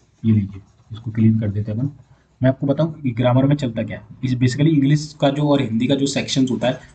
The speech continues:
उसमें questions किस तरीके से frame किए जाते हैं। देखिए, देखिए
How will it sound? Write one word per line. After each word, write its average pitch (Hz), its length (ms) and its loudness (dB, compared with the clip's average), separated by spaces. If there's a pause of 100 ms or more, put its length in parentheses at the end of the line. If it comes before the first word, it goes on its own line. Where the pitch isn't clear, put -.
उसमें 156 220 2
questions - 360 0
किस 160 180 0
तरीके 127 280 0
से 151 120 -2
frame 127 260 -2
किए 113 200 -2
जाते 95 260 -4
हैं। - 60 -20 (260)
देखिए, 117 220 0 (520)
देखिए 151 260 2